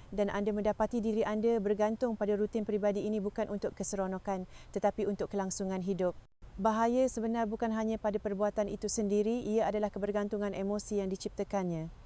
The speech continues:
Apabila onani pagi menjadi cara utama anda untuk mengawal emosi, ia menggantikan mekanisme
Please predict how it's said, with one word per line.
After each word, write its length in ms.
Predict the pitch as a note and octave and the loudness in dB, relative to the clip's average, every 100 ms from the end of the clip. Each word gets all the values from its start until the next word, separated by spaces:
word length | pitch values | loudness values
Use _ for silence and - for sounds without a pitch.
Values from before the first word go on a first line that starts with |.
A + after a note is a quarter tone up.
| - - | -20 -4
Apabila 560 | - - B3+ C4 C4+ B3+ | 0 2 4 6 6 6
onani 320 | C4 C4 C4 | 2 2 0
pagi 320 | B3 A#3+ A#3+ | 2 2 2
menjadi 400 | A#3+ A#3 A#3 A3+ | 2 2 0 0
cara 240 | - A3 | 0 2
utama 480 | A3 A3 A3+ A3 A3 | 2 2 0 2 0
anda 320 | G#3+ G#3+ A3 | 0 0 2
untuk 240 | G#3+ G#3+ G3+ | 0 0 -2
mengawal 400 | G#3+ G#3+ G#3+ G#3+ | 0 0 2 2
emosi, 720 | G#3+ G#3+ G#3+ G#3+ - A#3 B3 | 2 0 0 -2 -2 -2 -2
ia 320 | A3 A3+ B3 | 0 2 4
menggantikan 640 | A#3 A3+ G#3+ G#3+ A#3 A3+ G#3+ | 2 0 0 -2 -4 -2 0
mekanisme 640 | G#3+ G#3 G#3 G#3 - G#3+ | 0 0 0 0 0 -2